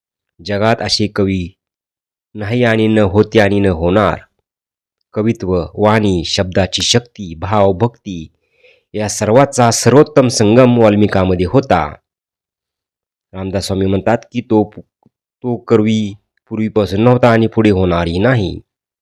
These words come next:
पापीपासून महर्षी रामनामाची महिमा. पूर्वी वाल्मिक वाल्याकोळी होते, रक्तपात करणारा,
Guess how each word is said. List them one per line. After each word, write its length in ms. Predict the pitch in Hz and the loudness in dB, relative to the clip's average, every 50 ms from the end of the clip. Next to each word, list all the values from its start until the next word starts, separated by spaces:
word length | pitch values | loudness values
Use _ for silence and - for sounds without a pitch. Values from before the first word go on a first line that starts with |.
| _ _ _ _ _ _ _ _ _ _ _ _ _ _ _ - | _ _ _ _ _ _ _ _ _ _ _ _ _ _ _ -6
पापीपासून 600 | 117 123 - - 151 - - 123 107 - 123 120 | -6 -2 0 0 0 2 2 0 0 0 0 2
महर्षी 520 | 113 104 101 117 131 117 - - 123 117 | 2 4 4 4 4 4 2 2 2 4
रामनामाची 840 | 110 104 101 101 98 95 95 104 120 123 - - 117 113 110 110 107 113 _ _ - | 4 4 2 2 2 2 2 2 2 2 0 0 -2 0 0 -2 -4 -8 _ _ -12
महिमा. 420 | 101 104 120 127 110 87 78 - - _ _ _ _ _ _ _ _ _ _ _ _ _ _ _ _ _ _ _ _ _ _ _ _ _ | -8 -6 -4 -4 -4 -6 -6 -10 -14 _ _ _ _ _ _ _ _ _ _ _ _ _ _ _ _ _ _ _ _ _ _ _ _ _
पूर्वी 420 | 107 101 104 120 127 120 113 110 104 - - _ _ _ - | -6 -4 -2 0 0 2 2 0 -2 -4 -6 _ _ _ -10
वाल्मिक 500 | 107 101 101 101 123 131 123 117 107 - _ _ _ | -6 -6 -4 -2 0 0 0 0 -2 -6 _ _ _
वाल्याकोळी 600 | 98 104 104 98 95 95 92 92 - 101 95 92 92 | -6 -4 -2 -2 0 -2 -2 -2 0 0 0 0 0
होते, 460 | 90 117 135 127 - 90 82 80 80 - _ _ _ _ _ _ - | 0 -2 -2 -2 -4 -6 -6 -8 -10 -16 _ _ _ _ _ _ -16
रक्तपात 440 | 92 90 _ - 104 - 92 90 - - - | -16 -14 _ -10 -8 -6 -6 -6 -6 -8 -8
करणारा, 560 | 98 90 85 101 117 120 110 101 90 85 | -8 -6 -4 -2 -2 0 0 -2 -2 -4